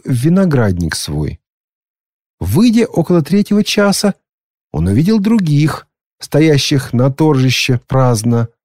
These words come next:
ну, то есть люди, которые предлагали, м, свои услуги. И им сказал: 'Идите вы в виноградник мой, и что следовать будет, дам вам.'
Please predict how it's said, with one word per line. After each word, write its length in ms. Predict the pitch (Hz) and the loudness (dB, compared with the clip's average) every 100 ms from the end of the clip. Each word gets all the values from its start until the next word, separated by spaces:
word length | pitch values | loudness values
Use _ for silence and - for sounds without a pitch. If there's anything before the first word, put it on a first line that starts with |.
| _ _ - | _ _ -10
ну, 120 | 156 | -6
то 100 | 104 | -4
есть 160 | 90 131 | -4 -2
люди, 160 | 131 | -2
которые 300 | 87 - 104 | -4 -6 -6
предлагали, 560 | 87 90 - - 117 101 _ _ _ - | -6 -6 -4 -2 -2 -4 _ _ _ -14
м, 240 | 139 139 | -10 -8
свои 260 | - 107 92 | -4 -2 0
услуги. 540 | 95 - 98 85 - _ _ _ _ _ _ _ _ _ _ - | -2 -4 -6 -6 -10 _ _ _ _ _ _ _ _ _ _ 0
И 140 | 127 | 2
им 120 | 175 | 2
сказал: 560 | 151 - 180 202 202 - _ _ - | 0 -2 0 2 0 -4 _ _ -2
'Идите 540 | 113 120 180 - 240 | 0 2 0 2 2
вы 300 | 220 185 214 | 4 4 2
в 40 | 170 | 2
виноградник 800 | 190 185 180 185 180 180 180 | 0 2 2 0 0 0 -2
мой, 360 | 175 175 175 - _ _ _ _ _ _ | 0 2 0 -2 _ _ _ _ _ _
и 60 | 80 | -8
что 300 | - 113 107 | -2 0 0
следовать 520 | - 123 135 135 127 | 0 0 2 2 0
будет, 480 | 113 170 214 208 - _ _ | 0 0 0 -2 -6 _ _
дам 500 | - 101 131 143 139 | -8 -2 2 2 2
вам.' 380 | 131 143 143 139 | 2 2 0 -2